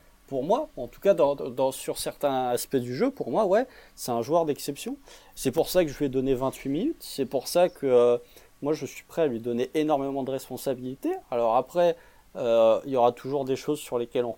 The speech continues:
on pourra redire. Euh, potentiellement la création pour les autres, qui toi, Pierre, t'avais beaucoup frustré l'an dernier. Je suis pas convaincu qu'elle sera là cette année non plus. Mais je pense que, que Treman, euh, a, a quand même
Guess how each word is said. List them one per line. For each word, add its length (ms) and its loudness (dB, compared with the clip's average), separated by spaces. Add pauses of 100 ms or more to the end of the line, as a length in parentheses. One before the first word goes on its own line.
on 160 -8
pourra 320 2
redire. 380 0 (160)
Euh, 340 -2 (140)
potentiellement 580 -4
la 100 2
création 440 -2
pour 180 -4
les 200 -2
autres, 160 0
qui 120 -20
toi, 240 -2
Pierre, 180 -2
t'avais 200 -4
beaucoup 320 -10
frustré 400 -8
l'an 140 -6
dernier. 440 -4 (280)
Je 100 -16
suis 160 -14
pas 160 -2
convaincu 580 -6
qu'elle 140 -8
sera 240 -4
là 100 0
cette 160 -10
année 140 -4
non 160 -10
plus. 240 -8 (400)
Mais 340 -2
je 140 -4
pense 300 -4
que, 260 -4
que 160 -8
Treman, 600 -2
euh, 420 0 (580)
a, 400 0
a 80 2
quand 200 2
même 260 2